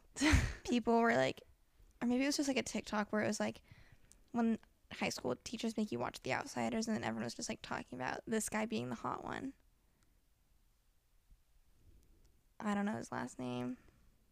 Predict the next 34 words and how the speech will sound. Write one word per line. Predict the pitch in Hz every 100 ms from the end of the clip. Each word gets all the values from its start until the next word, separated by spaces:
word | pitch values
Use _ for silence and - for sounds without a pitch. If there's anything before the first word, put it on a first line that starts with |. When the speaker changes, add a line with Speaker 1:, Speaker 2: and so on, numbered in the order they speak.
| - -
Speaker 1:
Lowe. | 233 - - - - - _ _ -
Speaker 2:
Mm. | 226 214 214 240
Speaker 1:
Rob | 247 240
Lowe. | 254 - 269 - - - _ _ - _ - - - -
I | 285
think | 427
that's, | 392
like, | 302
Speaker 2:
What | 285
Speaker 1:
a |
Speaker 2:
else | -
Speaker 1:
good | 240 254
Speaker 2:
is |
he |
Speaker 1:
celebrity | 277 240 208 226
where | 233
Speaker 2:
in? |
Speaker 1:
it's, | 269
like, | 226 196 - - - - _ - -
uh, | 214 196 175 -
he's | 240 254
in | 277 277 269 233 - _ _ _ - _ -
one | - 190
of |
those | 170
nine | 113 113
one | -
one | - 240
shows. | 247 - - 262 - - _ _ - -
I |
don't | 208
remember | - 101
which | - -
one. | - 262